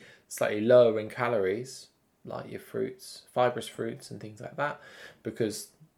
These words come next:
you know, they'll take a bit of time to digest, they're actually relatively filling. That could help.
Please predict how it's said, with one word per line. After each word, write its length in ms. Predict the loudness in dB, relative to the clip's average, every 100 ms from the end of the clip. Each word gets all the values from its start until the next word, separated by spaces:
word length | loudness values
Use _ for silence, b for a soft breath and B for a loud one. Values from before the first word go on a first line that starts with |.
| -16
you 100 | -12
know, 140 | -10 0
they'll 140 | 0
take 160 | 0 -4
a 60 |
bit 100 | -4
of 60 | -6
time 200 | -6 -8
to 80 | -4
digest, 480 | -2 4 4 4 -4
they're 120 | -10
actually 240 | -8 -2
relatively 400 | 0 0 -6 -8
filling. 500 | -2 2 2 2 -4 -12 _ _ _ _ _ _ _ _ _ -20 -2
That 300 | 2 2 2
could 100 | -2
help. 380 | 0 0 -4